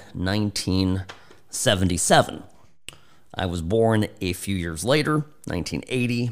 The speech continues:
My parents were, as legend has it, were so happy to be in the United States of America that they named me after Uncle Sam, right? A popular national figure, if you will.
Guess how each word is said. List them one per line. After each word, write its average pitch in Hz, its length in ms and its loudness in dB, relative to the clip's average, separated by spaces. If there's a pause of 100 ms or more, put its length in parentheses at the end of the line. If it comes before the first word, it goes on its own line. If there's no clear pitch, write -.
My 78 160 -6
parents 113 500 0
were, 95 320 0 (1300)
as 131 220 6
legend 127 340 8
has 127 320 4
it, 80 140 -4
were 98 160 -6
so 123 580 4 (300)
happy 101 480 -4 (640)
to 113 100 6
be 160 280 6
in 147 200 0
the 135 80 6
United 120 480 4
States 107 320 0
of 87 60 -4
America 90 360 0
that 117 180 0
they 95 120 2
named 80 300 0
me 82 260 -2
after 78 520 -6 (600)
Uncle 87 260 -6
Sam, - 440 0 (100)
right? 76 220 -4
A - 60 -8
popular 82 580 -6 (960)
national - 400 0
figure, - 400 0 (160)
if - 180 -2
you 80 80 0
will. 55 380 2